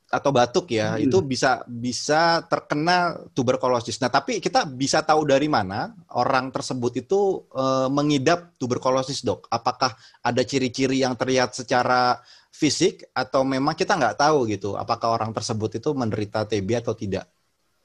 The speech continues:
Speaker 2: Nah, disinilah yang susahnya kita. Kita juga sama seperti mungkin
Speaker 1: Hmm.
Speaker 2: covid ya. Kita tidak tahu orang ini tuberkulosis atau tidak tuberkulosis, kecuali sudah kita kenal dia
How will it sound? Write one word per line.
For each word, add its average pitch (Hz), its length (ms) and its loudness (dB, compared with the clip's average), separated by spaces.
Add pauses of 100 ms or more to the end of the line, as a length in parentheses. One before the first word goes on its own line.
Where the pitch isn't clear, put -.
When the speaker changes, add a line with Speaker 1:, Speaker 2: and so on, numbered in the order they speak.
(1300)
Speaker 2:
Nah, 143 160 2
disinilah 165 480 4
yang 147 160 2
susahnya 143 480 2
kita. 131 320 0
Kita 170 240 2
juga 175 520 4
sama 165 440 2
seperti 151 600 2
mungkin 147 440 0
Speaker 1:
Hmm. - 40 -10
Speaker 2:
covid 143 320 2
ya. 127 200 0 (280)
Kita 196 200 6
tidak 160 240 2
tahu 190 160 6
orang 160 240 4
ini 165 240 2
tuberkulosis 147 600 0
atau 139 200 0
tidak 135 240 0
tuberkulosis, 127 720 -2
kecuali 156 400 0
sudah 160 320 2 (640)
kita 156 240 0
kenal 170 320 4
dia 151 180 4